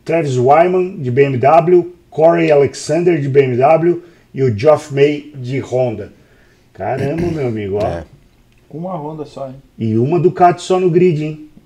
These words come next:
Speaker 1: Hum. Vai lá, Race two. Vai lá, resultados. Danilo Petrucci de Ducati, de novo, cara, e abriu,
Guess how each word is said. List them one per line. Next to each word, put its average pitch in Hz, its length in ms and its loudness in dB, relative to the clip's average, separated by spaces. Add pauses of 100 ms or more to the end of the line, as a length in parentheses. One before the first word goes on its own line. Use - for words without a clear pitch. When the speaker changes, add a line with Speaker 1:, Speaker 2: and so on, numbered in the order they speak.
(640)
Speaker 1:
Hum. 214 680 -10 (680)
Vai 120 140 -2
lá, 120 180 4
Race 127 360 0
two. 190 400 2 (3250)
Vai 98 160 -4
lá, 135 420 0 (380)
resultados. 139 1700 -4 (1700)
Danilo 151 680 4
Petrucci 170 560 4
de 143 120 -2
Ducati, 147 600 0
de 123 140 -4
novo, 131 240 0
cara, 131 280 2
e 110 80 2
abriu, 107 200 -2